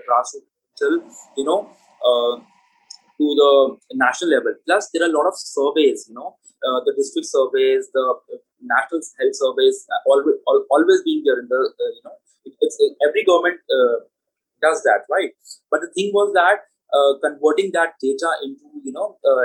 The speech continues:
ha-, it's, it's a, just a raw data, right? Because you are, you, everyone is aware. Sometimes, you know, uh, just to get the data, you ha-, they have to do the, you know,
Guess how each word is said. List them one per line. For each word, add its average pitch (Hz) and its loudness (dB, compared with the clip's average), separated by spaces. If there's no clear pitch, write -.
ha-, - 0
it's, - -12
it's - -4
a, 214 4
just 202 0
a 240 -4
raw 147 4
data, 110 2
right? 151 2
Because 165 0
you 151 2
are, 160 2
you, 151 2
everyone 180 0
is 151 -8
aware. 135 2
Sometimes, 139 -6
you 135 -8
know, 147 -14
uh, 127 -6
just - -8
to 165 -18
get 147 0
the 143 -2
data, 131 0
you 135 -2
ha-, - -12
they 127 -14
have 127 -8
to 139 -20
do 131 -20
the, 185 0
you 143 -20
know, 208 -18